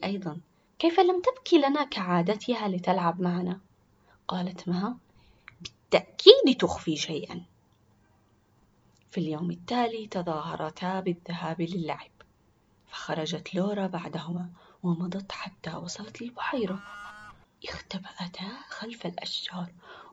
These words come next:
وهما تراقبانها بصمت. شاهداها تأخذ تينة من الأرض فتغسلها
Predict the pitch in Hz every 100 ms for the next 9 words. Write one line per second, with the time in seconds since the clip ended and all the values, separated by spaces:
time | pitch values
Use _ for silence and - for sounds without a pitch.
0 | - - 254 233 214 185 - 185 180 -
1 | 180 196 214 247 240 254 262 - - 180
2 | - - _ _ _ _ - - 202 180
3 | 180 240 320 233 226 - - - 349 -
4 | 339 277 - - 254 262 262 254 226 208
5 | 180 175 - - _ - - - - -
6 | 175 175 - 262